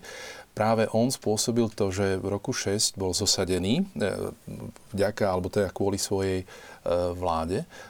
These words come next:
a boli nastolení títo rímski prefekti a piatý z nich bol práve rímsky Pilát a jeho pôsobenie je teda kľúčové, e, pre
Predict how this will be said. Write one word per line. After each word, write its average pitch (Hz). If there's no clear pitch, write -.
a -
boli 101
nastolení 101
títo 95
rímski 101
prefekti -
a 92
piatý 127
z 107
nich 113
bol 107
práve 104
rímsky 107
Pilát 95
a 92
jeho 117
pôsobenie 98
je 101
teda 92
kľúčové, 107
e, -
pre 92